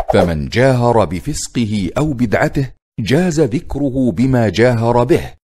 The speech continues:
دون ما لم يجاهر به. ومن عقوبته أنه يهجر في الله، فقد رأى المسلمون أن يهجروا المظهرين للكبائر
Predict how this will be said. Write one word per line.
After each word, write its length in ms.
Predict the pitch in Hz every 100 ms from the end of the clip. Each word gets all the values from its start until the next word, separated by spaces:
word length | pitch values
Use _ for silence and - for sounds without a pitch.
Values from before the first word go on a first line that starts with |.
| _
دون 500 | 117 220 185 185 170
ما 300 | 139 113 135
لم 220 | 127 117 104
يجاهر 680 | 98 87 101 104 82 131
به. 400 | 180 101 71 62 - _ _ _
ومن 300 | 117 104 101
عقوبته 680 | 85 101 110 104 175 - 135 - - - -
أنه 500 | 175 120 160 160 123
يهجر 520 | 185 175 156 151 147
في 120 | 160
الله، 360 | 165 139 65 - - - _ _
فقد 340 | - 120 151 165
رأى 200 | 196 190
المسلمون 720 | 180 165 - 147 120 123 165
أن 200 | 151 -
يهجروا 640 | 127 120 95 80 135 143
المظهرين 760 | 127 113 101 87 95 98 135 127
للكبائر 1040 | 120 110 98 - 120 160 95 78 73 -